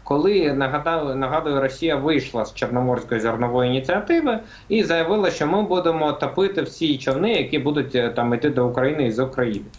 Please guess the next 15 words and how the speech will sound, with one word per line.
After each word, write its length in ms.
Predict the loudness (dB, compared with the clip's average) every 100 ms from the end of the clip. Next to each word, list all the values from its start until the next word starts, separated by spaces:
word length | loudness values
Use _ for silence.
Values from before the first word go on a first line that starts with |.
| -20 -4
І 80 | 0
тоді 260 | 0 2 2
один 340 | 2 0 0
турецький 440 | 0 0 0 -2
журналіст 480 | 0 0 2 0 0
дуже 260 | -2 -2 -2
цікаво 440 | -4 0 2 2
відповів. 500 | -2 -2 0 2 0
Він 160 | 0 -2
каже: 220 | 0 0 0
«У 100 | 2
вас 240 | 0 0
є 140 | -4
чим?» 280 | -4 -6 -6 -8 -18 -20 -20 -20 -20 -14
Ось 280 | -2 -2 -2